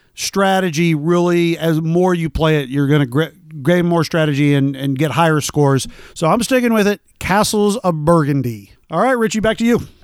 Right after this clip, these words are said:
Speaker 2: right, so for my third pick, this is one that, uh, I just recently played with Clef, and I got slaughtered, and that is Heaven and Ale.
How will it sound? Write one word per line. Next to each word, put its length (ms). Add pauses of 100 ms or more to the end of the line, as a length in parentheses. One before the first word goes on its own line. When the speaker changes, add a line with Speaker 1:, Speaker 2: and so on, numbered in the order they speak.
Speaker 2:
right, 180
so 140
for 180
my 260
third 500
pick, 180
this 120
is 100
one 120
that, 280
uh, 280
I 60
just 200
recently 360
played 300
with 300
Clef, 460
and 400
I 140
got 340
slaughtered, 600 (200)
and 160
that 160
is 120
Heaven 220
and 140
Ale. 260